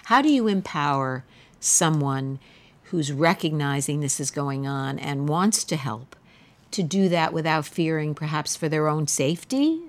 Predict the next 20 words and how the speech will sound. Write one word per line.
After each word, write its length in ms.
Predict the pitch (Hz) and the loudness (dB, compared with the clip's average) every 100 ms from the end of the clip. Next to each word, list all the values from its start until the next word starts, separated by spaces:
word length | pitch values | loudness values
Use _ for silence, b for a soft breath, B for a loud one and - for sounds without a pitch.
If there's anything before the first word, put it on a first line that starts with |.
| - | -10
perhaps, 460 | 247 254 254 - | -6 0 -2 -2
or 160 | 165 151 | -2 -2
for 200 | 147 143 | -2 -2
their, 240 | 139 131 - | -2 -4 -6
or 140 | - 156 | -8 -6
for 200 | - 131 | -4 -4
embarrassment? 960 | 131 131 143 151 190 - 214 226 240 | -4 -4 -2 0 0 -2 -4 -4 -6
Or 180 | 214 180 - B - | -8 -10 -12 B -10
how 80 | |
do 40 | 277 | -8
you 80 | 285 | -6
do 160 | 285 | -8
it, 80 | - | -10
Megan? 280 | 147 143 151 185 | -10 -10 -12 -8
How 80 | |
do 60 | 202 | -6
you 60 | 214 | -4
get 180 | 214 | -6
them 120 | 214 208 | -6 -6
to, 260 | - 180 | -8 -12